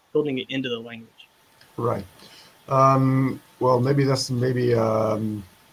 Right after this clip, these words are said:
Speaker 2: something to look into. Uh, I hear that Spark has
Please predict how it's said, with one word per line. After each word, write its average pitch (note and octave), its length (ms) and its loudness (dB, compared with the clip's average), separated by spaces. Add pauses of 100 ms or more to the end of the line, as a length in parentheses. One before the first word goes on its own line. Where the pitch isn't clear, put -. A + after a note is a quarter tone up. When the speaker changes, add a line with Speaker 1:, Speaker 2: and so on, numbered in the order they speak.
(260)
Speaker 2:
something D3 340 0
to D3 100 4
look D3 180 6
into. B2+ 440 0
Uh, A#2 360 2
I A#2 380 0
hear C3+ 260 -2
that A#2 160 -4
Spark A#2+ 520 0 (140)
has A2 580 -4